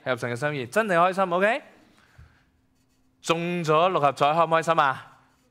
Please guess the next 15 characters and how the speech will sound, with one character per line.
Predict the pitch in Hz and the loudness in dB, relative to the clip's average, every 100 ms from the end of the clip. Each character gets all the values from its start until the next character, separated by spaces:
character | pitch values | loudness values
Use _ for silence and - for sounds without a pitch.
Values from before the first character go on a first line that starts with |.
| _ _ - | _ _ -8
Yeah！ | 117 151 156 156 156 156 151 143 135 120 107 101 - - - - | 0 2 4 4 4 4 4 4 4 2 -2 -8 -16 -20 -20 -8
沉 | - 214 226 233 | -2 0 0 -2
醉 | 233 302 285 | 0 0 2
喺 | 262 330 - - - | 2 0 -6 -12 -12
億， | - 330 247 | -2 -2 -2
你 | 214 247 277 | -2 0 2
嗰 | 277 277 | 0 0
幾 | 262 | -2
百 | 294 262 | 0 0
萬 | 226 214 202 208 | 0 0 0 -2
嘅 | 254 | -4
生 | - 320 302 | 0 -2 0
活 | 254 | 0
裏 | 226 240 | 2 0
邊， | 202 220 202 156 | 0 0 0 -2